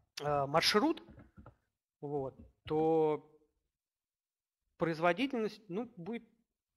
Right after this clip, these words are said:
будет примерно такая, что в процессе вашего прохода вы будете покрывать полосу эффективно. Покрывать полосу где-то плюс-минус десять, э,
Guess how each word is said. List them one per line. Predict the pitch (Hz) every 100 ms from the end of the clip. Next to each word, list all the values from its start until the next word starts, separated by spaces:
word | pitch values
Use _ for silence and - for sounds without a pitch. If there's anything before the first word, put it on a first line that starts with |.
| _ _ _ _ _
будет | 156 226 151
примерно | 196 208 180 196
такая, | 196 269 254
что | - - 180 170 160
в | -
процессе | 180 208 175 156
вашего | 165 - 147
прохода | 165 175 - 269
вы | 175 165 185
будете | 139 165 180 170 160
покрывать | - 160 175 226 226 _
полосу | 202 190 160 - 123 _ -
эффективно. | 180 185 185 180 127 113 _ - - _
Покрывать | 147 185 190 190
полосу | 185 190 262
где-то | 208 160 190 170
плюс-минус | 180 190 196 220 165
десять, | 135 170 - _ _ _
э, | 165 156 151 151 147